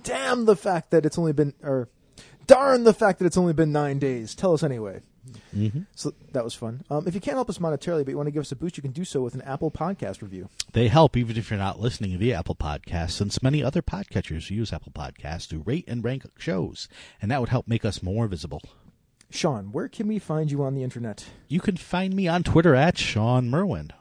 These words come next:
Speaker 2: Or if you wanna talk with the Mad Wizard, you can catch him at Menagerie Wizard on Twitter. I'm also on the Down with D and D G plus community, as well as Facebook.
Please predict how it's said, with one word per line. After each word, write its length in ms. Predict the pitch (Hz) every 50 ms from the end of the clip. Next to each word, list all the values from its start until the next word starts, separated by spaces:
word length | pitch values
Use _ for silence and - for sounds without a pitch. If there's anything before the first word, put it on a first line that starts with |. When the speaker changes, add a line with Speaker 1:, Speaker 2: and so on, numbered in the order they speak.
| _ _ _ _ _ _ _
Speaker 2:
Or 240 | - 110 123 143 151
if 140 | 156 - -
you 80 | 120
wanna 120 | 110 104 98
talk 260 | - - 101 95 -
with 80 | - 82
the 80 | 80 85
Mad 240 | 90 87 82 80
Wizard, 340 | 107 127 127 - 98 85 82
you 60 | 90
can 160 | - - - -
catch 300 | - - 101 - - -
him 260 | 117 110 98 95 95 - - - - _ _ _ -
at 280 | 117 139 135 - -
Menagerie 680 | - 113 110 101 101 104 107 107 101 - 104 98 95 95
Wizard 320 | 95 127 143 - 120 90
on 160 | 80 76 69 -
Twitter. 320 | - - 76 - 82 - _ - - - - - -
I'm 140 | - 101 98
also 540 | 110 117 110 - 120 110 107 107 104 - - -
on 200 | 104 104 104 101
the 100 | 98 95
Down 240 | 90 98 98 104
with 140 | 101 101 95
D 160 | 104 101 101
and 100 | 101 101
D 180 | 98 104 104 101
G 220 | 92 92 98 101
plus 300 | - - - 104 101 -
community, 580 | - - 104 107 123 151 185 180 175 165 170 -
as 160 | - 101 -
well 220 | - 113 113 110 98
as 200 | 113 120 - -
Facebook. 640 | - - 71 73 76 - - - - - - -